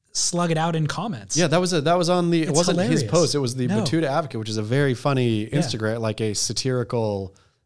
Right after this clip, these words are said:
Speaker 2: uh, Australian Instagram thing, and that's where
Speaker 1: Like
Speaker 2: he
Speaker 1: The Onion for us.
Speaker 2: Yeah, uh,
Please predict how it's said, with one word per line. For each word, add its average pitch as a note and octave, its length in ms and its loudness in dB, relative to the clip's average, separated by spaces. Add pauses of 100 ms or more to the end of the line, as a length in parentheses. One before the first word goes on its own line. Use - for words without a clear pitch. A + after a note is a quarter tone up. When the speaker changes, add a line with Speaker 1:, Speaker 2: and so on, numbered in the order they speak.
(140)
Speaker 2:
uh, A#2 60 -8
Australian A2 680 0
Instagram G2 760 -4 (380)
thing, G#2 380 -6
and C3 120 -4
that's C3+ 200 -2
where D3+ 120 2
Speaker 1:
Like C3 100 2
Speaker 2:
he B2 60 0
Speaker 1:
The C3 60 -6
Onion D3 320 2
for B2+ 220 -6
us. A2+ 340 -6
Speaker 2:
Yeah, C#3+ 200 4
uh, D3 320 -6